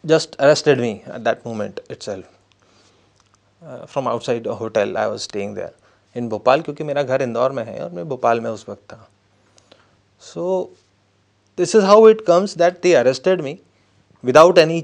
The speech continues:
charges, without anything, and all they wanted to know is कि आपने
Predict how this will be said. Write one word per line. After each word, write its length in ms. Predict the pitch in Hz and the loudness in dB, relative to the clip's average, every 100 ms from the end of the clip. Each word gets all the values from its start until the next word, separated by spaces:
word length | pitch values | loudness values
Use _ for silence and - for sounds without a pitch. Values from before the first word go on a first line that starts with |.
| 143 | 0
charges, 460 | 113 113 120 - | 0 0 -4 -8
without 260 | 123 135 156 | 2 4 4
anything, 520 | 120 117 131 165 147 | 2 -2 -8 -10 -10
and 80 | 151 - | -4 6
all 220 | 156 196 | 8 8
they 100 | 196 | 6
wanted 320 | 180 170 180 | 6 4 0
to 140 | 175 180 | -2 -2
know 300 | 170 170 185 | 0 -2 -2
is 100 | - | -10
कि 240 | 190 196 - _ _ _ _ _ _ - | -12 -12 -16 _ _ _ _ _ _ -4
आपने 720 | 131 139 160 165 170 165 | -2 -2 -8 -8 -6 -8